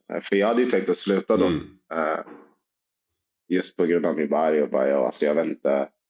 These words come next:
Speaker 1: Ja, men om det är så här värt det, och det är klart man saknar basket, så, men jag vet, du vet, processen kommer, alltså, processen, processen dit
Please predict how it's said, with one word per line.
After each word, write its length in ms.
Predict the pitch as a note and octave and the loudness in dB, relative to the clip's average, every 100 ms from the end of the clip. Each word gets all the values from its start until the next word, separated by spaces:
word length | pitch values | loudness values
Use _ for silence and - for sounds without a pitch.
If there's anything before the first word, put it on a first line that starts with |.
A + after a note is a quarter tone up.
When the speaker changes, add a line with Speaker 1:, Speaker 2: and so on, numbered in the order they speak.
| _ _ _ _ _ - - _ _ _ _ _ _ _ - - - | _ _ _ _ _ -20 -20 _ _ _ _ _ _ _ -4 0 0
Speaker 1:
Ja, 180 | D3 C3+ | 0 2
men 280 | B2 A#2+ A#2 | 4 4 2
om 200 | A#2 A2+ | 4 4
det 100 | G#2+ | 4
är 40 | |
så 140 | G2 G#2 | 2 2
här 240 | F#2+ F#2 | 2 2
värt 380 | F#2+ G#2+ G#2+ - | 2 2 0 0
det, 480 | A2 G2+ G2+ G2 G2 | 2 4 4 4 4
och 300 | F#2+ F2 F2 | 4 2 2
det 80 | F#2 | 0
är 40 | |
klart 200 | F2+ G#2 F#2+ | 0 -2 0
man 100 | F#2+ | -2
saknar 360 | G2+ F#2+ F#2 | -2 0 -2
basket, 360 | F2+ G#2+ - A2 | 0 -2 -4 -4
så, 200 | - F2+ | -2 0
men 100 | F2+ | 0
jag 80 | F2 | 0
vet, 200 | G2 - - - - _ _ _ _ - | 0 -2 -12 -16 -18 _ _ _ _ -2
du 80 | F#2+ | 0
vet, 220 | F2+ E2 _ - | 0 -2 _ -4
processen 440 | F#2+ - F#2+ F2 | -2 0 -2 -4
kommer, 300 | - - E2 | -4 -8 -4
alltså, 400 | D#2+ E2 F2+ E2 - _ _ _ _ _ _ - - - - | -4 -2 0 0 -2 _ _ _ _ _ _ -20 -20 -18 -4
processen, 760 | A2 B2 A#2+ A2+ G2+ G2 - - | 0 0 0 2 2 2 -2 -2
processen 480 | G#2+ - A2+ A2+ F#2+ | -2 0 -2 0 2
dit 380 | A#2+ B2+ B2+ | 2 2 -2